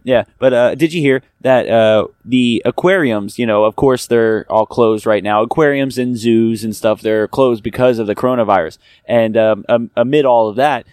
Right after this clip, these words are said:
they are getting the animals to, you know, interact with each other or have some free time, you know, kind of give them more exposure.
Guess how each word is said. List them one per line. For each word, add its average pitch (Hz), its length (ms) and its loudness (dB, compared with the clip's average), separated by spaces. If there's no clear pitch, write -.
they 123 380 2
are 107 540 2
getting 143 260 0
the 123 160 -2
animals 127 560 -2
to, 107 460 0
you 120 100 -4
know, 110 120 0
interact 127 460 0
with 127 160 -6
each 123 140 -10
other 120 320 2
or 104 120 2
have 113 260 -2
some 110 240 -6
free 127 320 -4
time, 113 500 -2
you 107 100 -6
know, 101 240 2
kind 107 220 -4
of 104 140 -6
give 135 200 2
them 113 300 0
more 131 220 2
exposure. 117 760 0